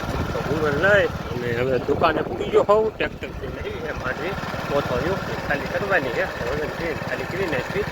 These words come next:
બતાવું તમને. હવે એની આપણી ધાણાની સિઝનની પહેલી માંડવીની ખરીદી કરી અને આજથી એને આપણે માંડવીની ખરીદીના શ્રી ગણેશ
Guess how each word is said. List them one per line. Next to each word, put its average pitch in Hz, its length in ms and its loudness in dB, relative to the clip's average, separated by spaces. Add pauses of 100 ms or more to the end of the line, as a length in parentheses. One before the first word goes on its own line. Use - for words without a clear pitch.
(440)
બતાવું 139 440 2
તમને. 147 320 -2 (800)
હવે 165 140 4
એની 160 220 0
આપણી 143 280 -2
ધાણાની 143 500 0
સિઝનની 143 500 -2
પહેલી 156 360 2
માંડવીની 139 520 0
ખરીદી 135 380 -4
કરી 180 260 0
અને 127 120 0
આજથી 139 380 -2
એને 160 220 2
આપણે 123 340 -4
માંડવીની 185 640 0
ખરીદીના 143 580 -6
શ્રી 135 320 -6
ગણેશ 131 400 0